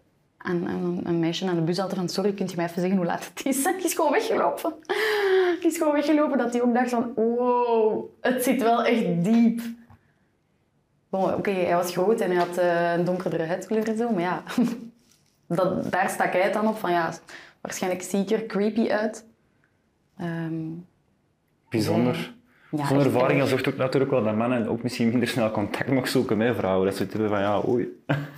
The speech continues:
Speaker 1: Ja, maar f-, then again, er is, eh, there is a time and a place. Ik, ik kan niks meer verdragen als mensen catcallen op straat.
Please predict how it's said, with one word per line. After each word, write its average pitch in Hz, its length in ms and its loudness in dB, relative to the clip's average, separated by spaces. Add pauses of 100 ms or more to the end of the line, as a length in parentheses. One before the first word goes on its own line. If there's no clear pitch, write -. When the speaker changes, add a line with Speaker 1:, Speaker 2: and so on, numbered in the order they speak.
(680)
Speaker 1:
Ja, 226 320 2
maar 220 300 2
f-, - 160 -6
then 226 140 4
again, 226 420 4
er 202 80 2
is, - 460 -4
eh, - 600 -6
there 208 100 0
is 190 100 0
a 190 60 0
time 208 300 0
and 190 100 2
a 190 40 -2
place. 208 400 0
Ik, 185 200 -4 (440)
ik - 280 -6 (360)
kan 196 420 0 (100)
niks 202 600 4
meer 202 260 0
verdragen 185 580 2
als 185 120 -4
mensen 185 640 -2 (120)
catcallen 220 520 0
op - 100 -4
straat. 202 420 -2